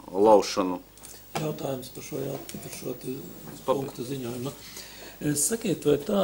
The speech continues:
Speaker 2: ir, tā tiešām ir taisnība, ko es runāju ar Edgaru Pudzi, ka viņ-, es lūdzu, lai viņš man iepazī-, lai es varu iepazīties, atsūtīt šo te sag-, sagatavoto materiālu, kas ir,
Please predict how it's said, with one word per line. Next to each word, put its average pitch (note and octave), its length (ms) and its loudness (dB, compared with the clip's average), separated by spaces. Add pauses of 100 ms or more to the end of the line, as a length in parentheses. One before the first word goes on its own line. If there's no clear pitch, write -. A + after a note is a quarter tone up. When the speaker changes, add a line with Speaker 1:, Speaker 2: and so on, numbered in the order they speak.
Speaker 2:
ir, D3 320 6
tā F#3+ 120 2 (440)
tiešām G3 420 4
ir E3 140 2
taisnība, C3+ 680 4
ko C3+ 80 2
es A#2+ 160 2
runāju C3 300 6
ar B2+ 100 4
Edgaru D3 320 8
Pudzi, D3+ 320 4
ka - 160 -4
viņ-, C3 240 -2
es C#3 160 -2
lūdzu, C#3 300 6
lai B2+ 100 4
viņš B2 140 -6
man C3+ 180 0
iepazī-, B2+ 380 2 (240)
lai C#3 160 4
es - 100 0
varu D3 160 6
iepazīties, B2+ 560 2 (140)
atsūtīt A#2+ 580 0
šo C#3 140 2 (100)
te C3 220 2
sag-, B2 320 0 (100)
sagatavoto B2+ 680 2
materiālu, B2+ 560 0
kas - 260 -4
ir, A#2 100 -2